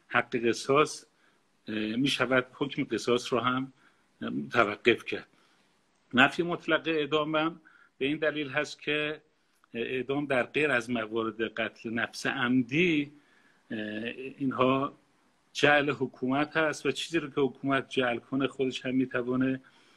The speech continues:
اه، متوقف بکنه و یا اینکه اساساً فاقد مبنای قرآنی هستند و نتیجه نهایی پژوهش هم این هست که، اه، لغو اعدام و قصاص تعارضی با دین و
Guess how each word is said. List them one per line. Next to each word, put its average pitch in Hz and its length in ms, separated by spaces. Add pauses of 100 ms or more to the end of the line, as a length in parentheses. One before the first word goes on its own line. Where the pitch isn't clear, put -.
(320)
اه، 110 80 (360)
متوقف 123 840
بکنه 127 460 (720)
و 120 380
یا 151 200
اینکه 175 280
اساساً 135 540
فاقد 123 720 (480)
مبنای 113 460
قرآنی 113 480
هستند 127 600
و 147 100
نتیجه 143 420
نهایی 151 460
پژوهش 143 540
هم 151 140
این 151 140
هست 147 300
که، 156 360 (640)
اه، 120 60 (220)
لغو 131 480
اعدام 117 480
و 120 80
قصاص 117 540
تعارضی 123 680
با 110 360 (120)
دین 139 460
و 120 280